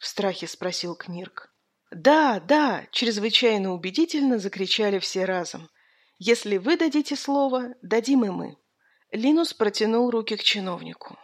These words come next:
Книрк изогнулся и выпустил портфель из рук. «Можно мне спуститься?» спросил он кротко. «Не забывайте обещание», напомнила Аманда.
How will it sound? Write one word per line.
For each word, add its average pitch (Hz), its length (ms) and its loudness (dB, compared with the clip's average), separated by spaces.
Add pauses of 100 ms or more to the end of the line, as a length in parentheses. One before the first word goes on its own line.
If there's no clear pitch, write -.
(200)
Книрк 233 500 2
изогнулся 285 840 0
и - 280 -4
выпустил 202 520 -4
портфель 185 520 -4
из 170 140 -6
рук. - 340 -12 (560)
«Можно 254 340 0
мне 359 180 2
спуститься?» - 720 -6 (440)
спросил 202 520 -2
он 202 140 -2
кротко. 185 540 -8 (720)
«Не 214 180 2
забывайте 196 720 2
обещание», 214 920 2 (260)
напомнила 175 680 -2
Аманда. 160 520 -8